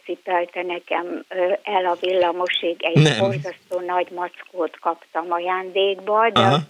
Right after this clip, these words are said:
Speaker 1: nagyobb volt, mint én, és terebélyes, és azt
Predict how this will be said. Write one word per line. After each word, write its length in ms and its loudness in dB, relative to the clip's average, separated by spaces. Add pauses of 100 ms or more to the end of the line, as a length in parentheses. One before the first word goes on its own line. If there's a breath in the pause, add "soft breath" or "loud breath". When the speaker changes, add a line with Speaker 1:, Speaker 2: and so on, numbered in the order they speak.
(140)
Speaker 1:
nagyobb 460 2
volt, 360 2
mint 340 -8
én, 460 0 (600 loud breath)
és 220 2 (260)
terebélyes, 1000 4
és 340 0
azt 240 0